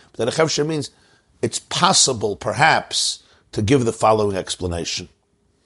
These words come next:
But, uh, there's a beautiful story. There was once the sixth Lubavitcher Rebbe, the Rebbe Rayatz, was saying over a maimah at his bar mitzvah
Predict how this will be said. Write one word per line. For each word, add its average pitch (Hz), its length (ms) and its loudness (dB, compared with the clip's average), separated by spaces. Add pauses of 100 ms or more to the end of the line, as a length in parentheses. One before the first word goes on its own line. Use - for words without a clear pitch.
(1800)
But, 90 420 -2
uh, 92 200 4
there's 92 220 0
a 98 320 -4
beautiful 104 440 -2
story. 131 480 0
There - 640 -20
was 90 120 -8
once 101 260 -2
the 95 120 -8
sixth - 340 0
Lubavitcher 101 480 0
Rebbe, 101 200 2
the 92 100 -2
Rebbe 95 180 -2
Rayatz, 98 680 2 (360)
was - 140 -4
saying 101 300 0
over 98 280 2
a 87 60 0
maimah 95 380 -2
at 82 80 -4
his 90 120 -6
bar 90 120 -4
mitzvah 92 500 -2